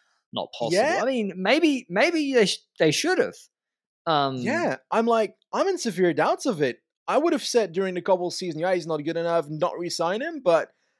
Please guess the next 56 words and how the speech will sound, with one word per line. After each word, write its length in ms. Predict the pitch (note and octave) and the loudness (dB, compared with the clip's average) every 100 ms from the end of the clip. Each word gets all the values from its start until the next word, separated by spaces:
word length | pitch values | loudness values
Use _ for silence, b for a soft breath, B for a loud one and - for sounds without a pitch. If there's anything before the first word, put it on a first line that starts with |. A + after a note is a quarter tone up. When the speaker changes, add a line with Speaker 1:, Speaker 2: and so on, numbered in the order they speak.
| _ - | _ 0
Speaker 2:
like, 280 | F3 F3 C3+ | 0 0 2
going 320 | G3 A#3+ C4 | 4 4 4
across 460 | A#3 - G#3 F#3+ | -2 2 4 4
the 100 | C#3+ | 0
year 240 | D#3+ D#3+ A3+ | -2 2 2
now, 220 | C#4+ D4+ | 2 2
I 80 | B3 | 2
feel 240 | - A3 | 2 2
like 320 | G#3 F#3+ F3 - _ _ _ _ _ | 4 4 0 -6 _ _ _ _ _
more 320 | D3+ D#3+ G#3 | -4 6 6
and 160 | A3+ G#3 | 6 2
more 240 | F#3 G3+ | 2 2
that 160 | G3 F3 | 4 2
Mike 240 | F3+ F3+ | 2 0
Turnison 460 | - F#3+ F3+ E3 F3+ | 0 -2 -2 -4 -2
might 220 | E3 E3 | 0 0
have 100 | D#3+ | 0
become 260 | D3+ F3+ D#3+ | -4 -2 -2
an 120 | D#3 | -2
underrated 720 | D#3 F#3+ F#3 F3 E3 D#3+ D#3+ B2+ | -2 0 0 2 2 2 -6 -2
rider 640 | C3+ E3 B3+ C4+ C#4 C4+ _ _ _ - | 0 0 0 -2 -2 -4 _ _ _ -4
because 380 | F#3 G#3+ F#3 | 2 4 4
of 400 | F#3 F3 E3+ C#3 B2+ | 4 6 4 0 -6
just 260 | F3 E3 | -6 -4
one 420 | F3 C#3 D3+ F#3+ G3 | -8 -2 2 2 0
year 220 | G3 F#3 | 0 2
where 140 | E3+ | 2
he 100 | D#3+ | 2
wasn't 500 | D#3+ D#3+ F3 E3 D#3 | 2 2 2 0 -6
coming 320 | - E3 D#3+ | -2 -2 0
out 440 | D#3 D#3+ D#3 D3+ D3 _ _ _ _ | 2 4 6 4 0 _ _ _ _
really 400 | D3+ D#3 F3 F3 | -2 2 2 2
at 100 | E3+ | 2
the 80 | D#3+ | 2
level 260 | E3 D#3 D#3+ | 0 0 2
that 340 | D#3 D3+ C3+ | 2 2 0
they 120 | D3+ | -2
expected 460 | D#3 - F3+ E3 E3+ | -2 0 -2 -2 -4
him 120 | D3+ | -6
to 80 | C#3 | -6
be. 180 | C3+ D#4+ | -6 0
This 220 | A3+ C3+ | 0 0
guy 220 | D3+ E3+ | 2 2
won 180 | F3 E3+ | 4 2
in 140 | E3 D3 | 0 0
Brussels, 500 | D#3+ E3+ - E3 C#3+ | 0 0 -2 -6 -6
he 80 | C#3+ | -4
won 260 | D#3 E3+ | -2 -2
the 80 | E3 | 0
yellow 240 | E3 D#3+ | 2 2
jersey 400 | D#3 D#3+ E3 D#3 | 2 2 0 -2
in 60 | D#3+ | -8
the 60 | D3+ | -6
Tour 160 | F3 | -2
de 60 | E3+ | -4
France. 380 | D#3+ F3+ F3 | 0 0 0